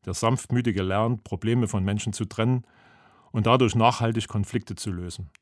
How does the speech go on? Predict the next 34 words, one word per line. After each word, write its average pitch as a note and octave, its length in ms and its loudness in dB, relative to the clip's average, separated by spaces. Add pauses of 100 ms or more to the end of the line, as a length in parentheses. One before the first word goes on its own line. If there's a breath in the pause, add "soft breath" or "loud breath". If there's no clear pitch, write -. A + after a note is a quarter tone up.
(540)
Zusammen B2 380 4
mit A2+ 140 2
ihrer A2+ 220 0
Begleiterin A2+ 640 2
der G#2+ 100 2
Demut C#3 480 2 (360 soft breath)
schützt - 320 0
uns A#2 200 -2
die G#2+ 80 -2
Sanftmut G#2+ 520 -2
vor - 160 -6
Arroganz G#2 520 -2
und A2 140 -6
Egoismus. G#2+ 680 -6 (680)
Glücklich C#3 420 2
zu A2 100 -4
preisen G#2+ 380 0
sind A2+ 160 0
die G#2+ 80 4
Barmherzigen G#2+ 760 0 (100)
und G#2 180 -4
die, B2 120 0
die B2+ 120 2
Frieden D3+ 340 -2
stiften. - 520 -8 (680 soft breath)
Warten B2+ 380 4
wir C3+ 80 4
nicht C3 220 0
darauf, A2 400 2
dass G#2 160 -2
jemand A#2 240 0
anders A#2+ 300 0
damit F#2+ 280 -4
beginnt. F2+ 500 -12